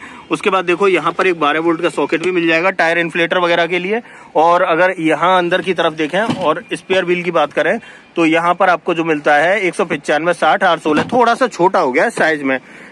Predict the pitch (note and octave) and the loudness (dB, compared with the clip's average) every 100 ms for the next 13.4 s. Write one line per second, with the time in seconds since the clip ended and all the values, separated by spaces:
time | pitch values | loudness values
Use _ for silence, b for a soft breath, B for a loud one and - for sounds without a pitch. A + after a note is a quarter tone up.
0 | B F3 G#3 E3 - - F#3 F#3 A3+ A3+ | B -2 0 -2 -4 0 2 2 0 0
1 | E3+ F3+ F#3 E3 F3+ D4 B B B - | 0 2 0 2 0 0 B B B -2
2 | D#3+ E3+ G3+ G3+ - F3+ E3 E3 D#3 D#3 | 0 0 0 -2 -2 -2 0 0 0 0
3 | D#3+ F#3 D#3+ D#3+ D#3 D#3+ D#3 D3 D#3+ D#3 | 0 0 2 2 2 0 2 2 2 2
4 | D3+ G3 G#3+ B B - - G3 F3 D#3+ | 2 0 -2 B B -16 -4 -2 0 -2
5 | F#3+ F3 D3+ C#3+ C3+ - F3 F#3+ G3+ F3 | -2 -2 0 0 -2 -2 0 2 0 2
6 | F3+ F#3 E3+ G3 F3 D3+ - D#3 D3 C3+ | 0 0 0 -4 -2 -2 -2 -2 -2 -2
7 | C#3 C3 B2+ C#3 C#3 A#2+ - A#2 - A#2+ | -2 0 -2 -2 -2 -2 -6 -8 -8 -8
8 | B B B D#3+ F3 F#3 F#3 F3+ G3+ F3+ | B B B -4 0 0 0 0 2 2
9 | C3+ C#3 A#2 B2 D3+ F3 A3+ G#3 F3 F#3+ | 2 -2 -4 -10 -6 0 0 2 0 -2
10 | G#3 G#3 E3 E3 F3 F#3 D#4 G#3+ A#3+ E3+ | -2 -2 0 0 0 -4 -6 -4 -2 -2
11 | E3 D#3+ D#3 C3 D3 F3+ E3+ D3+ C#3+ B | -2 -2 -4 -2 -4 -2 -2 -2 -6 B
12 | B D#3 D3+ E3 F#3+ E3 E3+ E3 C#3+ C3 | B -4 -2 -2 -2 -4 -4 -2 -2 -2
13 | B2+ B2 A#2+ | -4 -6 -6